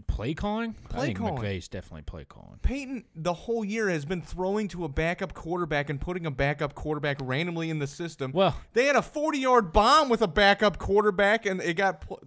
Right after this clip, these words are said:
Speaker 2: it got
Speaker 1: they just had
Speaker 2: turned
Speaker 1: that
Speaker 2: back.
Speaker 1: luxury.
Speaker 2: I'm
Speaker 1: He,
Speaker 2: just saying,
Speaker 1: it
Speaker 2: like,
Speaker 1: is fun watching that,
Speaker 2: it's
Speaker 1: that
Speaker 2: good
Speaker 1: Taysom
Speaker 2: seeing.
Speaker 1: Hill.
Speaker 2: Yeah, Taysom Hill comes
Speaker 1: That's
Speaker 2: in.
Speaker 1: really
Speaker 2: He's a
Speaker 1: cool.
Speaker 2: wide receiver, running back,
Speaker 1: And he's, like,
Speaker 2: quarterback.
Speaker 1: throwing the ball and stuff. It's,
Speaker 2: Yeah.
Speaker 1: it's really cool
Speaker 2: He
Speaker 1: to
Speaker 2: threw a
Speaker 1: see.
Speaker 2: forty-yard strike that got called back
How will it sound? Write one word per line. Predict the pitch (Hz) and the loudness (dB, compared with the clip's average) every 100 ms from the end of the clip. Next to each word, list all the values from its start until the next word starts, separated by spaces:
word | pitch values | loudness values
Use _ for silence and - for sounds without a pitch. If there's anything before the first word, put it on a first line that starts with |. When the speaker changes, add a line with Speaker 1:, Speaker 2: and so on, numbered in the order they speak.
| 131 | -14
Speaker 2:
it | 139 | -10
got | 180 156 | -6 -4
Speaker 1:
they | 131 | -2
just | 156 156 | -2 -2
had | 147 | -2
Speaker 2:
turned | 151 | -2
Speaker 1:
that | |
Speaker 2:
back. | 135 147 | 0 0
Speaker 1:
luxury. | 135 104 92 80 - _ _ _ _ _ - | 0 -2 -8 -10 -16 _ _ _ _ _ -6
Speaker 2:
I'm | 226 233 | -4 -2
Speaker 1:
He, | |
Speaker 2:
just | 233 - | -6 -4
saying, | 202 175 | -4 0
Speaker 1:
it | 143 | 0
Speaker 2:
like, | 120 | 0
Speaker 1:
is | - | -2
fun | 107 92 | -6 -8
watching | 82 78 - | -10 -12 -14
that, | 71 67 _ _ - | -18 -20 _ _ -14
Speaker 2:
it's | 160 - | -12 -10
Speaker 1:
that | |
Speaker 2:
good | 139 127 | -8 -8
Speaker 1:
Taysom | |
Speaker 2:
seeing. | 135 113 | -10 -10
Speaker 1:
Hill. | 127 | -10
Speaker 2:
Yeah, | 120 | -10
Taysom | 156 147 135 | -10 -10 -10
Hill | 131 127 | -10 -10
comes | - 127 | -10 -10
Speaker 1:
That's | 135 | -6
Speaker 2:
in. | |
Speaker 1:
really | 123 95 - | -8 -8 -12
Speaker 2:
He's | 143 | -10
a | |
Speaker 1:
cool. | 123 | -8
Speaker 2:
wide | 127 139 | -6 -6
receiver, | 123 - 139 139 | -6 -10 -8 -8
running | 127 143 131 | -4 -4 -4
back, | 131 139 139 | -4 -4 -4
Speaker 1:
And | - | -4
he's, | - | -4
like, | 123 | -4
Speaker 2:
quarterback. | 135 135 | -4 -4
Speaker 1:
throwing | 92 95 120 | -6 -10 -10
the | 127 | -8
ball | 127 135 | -8 -8
and | 139 | -10
stuff. | - 147 147 - - | -12 -12 -14 -16 -12
It's, | - | -6
Speaker 2:
Yeah. | 208 190 - | -6 -6 -10
Speaker 1:
it's | - | -14
really | 95 82 | -14 -14
cool | - | -8
Speaker 2:
He | 220 | -8
Speaker 1:
to | 262 | -4
Speaker 2:
threw | 226 | -4
a | |
Speaker 1:
see. | 170 | -4
Speaker 2:
forty-yard | 180 180 170 160 147 | -6 -6 -4 -6 -6
strike | - 156 139 127 | -8 -6 -6 -6
that | 117 | -8
got | 113 | -8
called | - 120 113 | -10 -14 -12
back | 117 117 | -14 -14